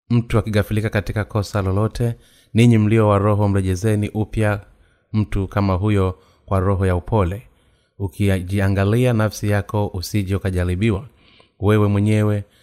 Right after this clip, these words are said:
Mchukuliane mizigo na kuitimiza hiyo sheria ya Kristo, maana mtu akijiona kuwa ni kitu, naye si kitu, ajidanganya nafsi yake. Lakini kila mtu na aipime kazi yake mwenyewe, ndipo atakapokuwa na sababu ya kujisifu ndani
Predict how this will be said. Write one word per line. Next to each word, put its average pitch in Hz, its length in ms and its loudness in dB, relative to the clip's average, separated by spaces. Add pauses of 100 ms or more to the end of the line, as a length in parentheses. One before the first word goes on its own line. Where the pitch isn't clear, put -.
(200)
Mchukuliane 110 580 0
mizigo 107 640 0
na 95 120 -2
kuitimiza 104 560 -2
hiyo 104 240 0
sheria 104 400 -2
ya 95 120 0
Kristo, - 480 -8 (440)
maana 98 240 4
mtu 107 380 0
akijiona 104 500 0
kuwa 107 440 0
ni 98 120 -4
kitu, 87 460 -4 (380)
naye 107 220 2
si 107 180 -2
kitu, 95 500 -2
ajidanganya 92 640 0
nafsi 92 320 -4
yake. 87 400 -4 (380)
Lakini 98 300 0
kila 113 280 2
mtu 110 380 0 (280)
na 101 140 4
aipime 101 440 2
kazi 101 360 -2
yake 101 220 -2
mwenyewe, 98 520 2 (320)
ndipo 101 200 0
atakapokuwa 101 920 0 (260)
na 95 80 -2
sababu 110 440 0
ya 101 60 2
kujisifu 101 640 -4
ndani 95 440 0